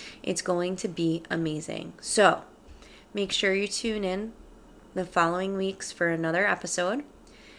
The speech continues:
And as always, if you guys have questions or if you have a topic you would like me to talk about,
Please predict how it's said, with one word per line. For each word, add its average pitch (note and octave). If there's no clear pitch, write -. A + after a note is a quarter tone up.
And G3+
as F3+
always, F#3
if E3+
you F3
guys E3
have -
questions B3+
or F3
if E3+
you F3+
have E3+
a E3+
topic E3
you F3
would D#3+
like D#3
me D#3+
to D#3
talk G3
about, G3